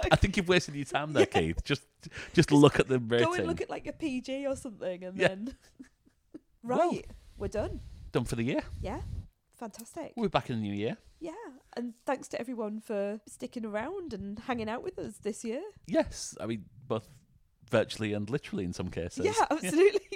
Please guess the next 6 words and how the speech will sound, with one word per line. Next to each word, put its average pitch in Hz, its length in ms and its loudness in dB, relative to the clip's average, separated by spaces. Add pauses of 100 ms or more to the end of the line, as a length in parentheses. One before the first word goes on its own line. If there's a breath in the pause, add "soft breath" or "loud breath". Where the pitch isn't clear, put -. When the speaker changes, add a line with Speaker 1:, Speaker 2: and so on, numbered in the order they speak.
(120)
Speaker 2:
<laughs> - 20 -20 (960 loud breath)
Speaker 1:
Um, 143 440 6
yeah, 113 360 2
I 120 80 -4
mean, 123 220 0 (140)
so 113 480 -2